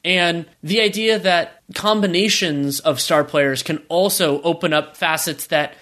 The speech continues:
you don't, that you don't, you can't even necessarily consider when one of these players is on their own.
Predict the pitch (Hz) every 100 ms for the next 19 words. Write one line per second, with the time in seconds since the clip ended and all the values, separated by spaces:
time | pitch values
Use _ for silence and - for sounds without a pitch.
0 | - 165 185 202 180 180 170 160 196 214
1 | 214 185 190 214 202 233 226 214 208 196
2 | 202 214 208 190 196 190 233 180 135 143
3 | 139 135 123 147 120 117 117 117 113 -